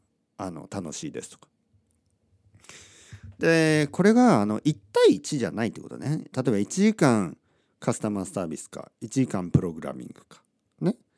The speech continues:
それが、あの、同じじゃないんですよ。自分が好きなことだったら、十倍やっても全然大丈夫と。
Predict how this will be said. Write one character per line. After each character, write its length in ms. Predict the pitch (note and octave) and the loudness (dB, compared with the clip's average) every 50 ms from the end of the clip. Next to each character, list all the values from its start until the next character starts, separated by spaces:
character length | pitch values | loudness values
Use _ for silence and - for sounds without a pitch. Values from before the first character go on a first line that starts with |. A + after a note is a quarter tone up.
| _ _ _ _ _ _ _ | _ _ _ _ _ _ _
そ 160 | - - F#3 | -2 0 2
れ 140 | F3+ G3 F#3 | 4 4 4
が、 480 | F#3+ F#3+ F#3 F#3 F#3 F3+ F3 D#3+ - _ _ _ _ _ _ | 6 6 6 6 6 4 4 0 -2 _ _ _ _ _ _
あ 100 | - D#3 | -2 0
の、 420 | D3+ C#3+ C3 A#2+ A2+ A2 A2+ A2 A#2+ | 2 2 2 2 0 -2 -2 0 4
同 140 | C#3+ D#3+ | 4 4
じ 140 | E3 D#3+ C#3 | 4 2 0
じ 60 | F#2+ | -4
ゃ 40 | F2 | -6
な 100 | D#2 E2+ | -8 -10
い 40 | F2 | -14
ん 20 | |
で 80 | - - | -14 -18
す 80 | - - | -20 -20
よ。 60 | _ _ _ - | _ _ _ -14
自 160 | - A#2 C#3 D#3+ | -6 -2 -2 0
分 240 | F#3 A#3 C4 C4 | 2 2 2 2
が 140 | C4 C4 B3 | 0 0 -2
好 60 | A#3+ - | -2 -4
き 100 | - - | -6 -2
な 140 | B3+ B3 E3+ | 0 0 2
こ 80 | G2+ G2+ | 0 0
と 100 | - G2 | -2 -2
だ 100 | F2 D#2 | -2 -4
っ 40 | |
た 180 | - _ - F2+ | -6 _ -10 -10
ら、 260 | F2 F2 E2+ D2+ - _ - - | -8 -8 -8 -10 -14 _ -18 -12
十 300 | - G#2 C#3+ F3 F#3+ F3+ | -4 2 4 4 4 6
倍 240 | F3 F#3 F3+ F3 | 6 4 6 6
や 80 | E3+ D#3+ | 4 2
っ 20 | |
て 220 | D3+ - - D#3 B2 | 0 0 -2 -2 0
も 260 | F#2+ F2+ D#2+ - - - | 0 -2 -4 -6 -12 -8
全 240 | - B2+ B2+ B2 A#2+ | -4 -4 -2 -2 -2
然 260 | A2 A#2+ A2 G#2+ G2 | -2 -2 -2 -2 -4
大 180 | F#2 F2 E2 D#2+ | -6 -6 -6 -8
丈 140 | D2 - - | -8 -12 -14
夫 160 | - - - | -16 -18 -20
と。 100 | _ | _